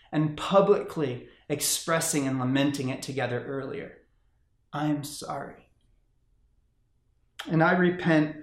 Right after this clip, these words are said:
for being far too silent about the interpersonal and institutional racism in our nation and our city.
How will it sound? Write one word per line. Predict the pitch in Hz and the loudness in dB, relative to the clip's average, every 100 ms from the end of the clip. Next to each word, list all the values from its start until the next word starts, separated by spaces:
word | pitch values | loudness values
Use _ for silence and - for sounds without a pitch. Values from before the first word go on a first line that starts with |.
| - _ | -20 _
for | 151 | 0
being | 151 143 135 | 2 2 0
far | - 156 156 170 | 0 2 2 2
too | - 170 | -2 -4
silent | 165 - 127 117 113 107 - _ _ _ | -2 -4 -4 -4 -6 -12 -20 _ _ _
about | 139 147 143 | 6 6 6
the | 143 - 190 | 0 0 4
interpersonal | 202 202 - 165 - 143 131 127 | 4 4 0 -2 -2 -2 -2 -4
and | 139 139 | -6 0
institutional | 170 180 - 190 - 185 160 143 | 2 4 2 0 0 0 0 0
racism | 139 156 151 151 127 131 120 - - | 2 2 0 -2 -2 -4 -6 -10 -4
in | 147 | 0
our | 147 151 | 4 4
nation | 147 156 - 165 151 151 - | 6 4 4 2 2 0 -4
and | 147 139 | -2 -2
our | 131 | -2
city. | 120 - 131 131 - | -4 -6 -8 -10 -18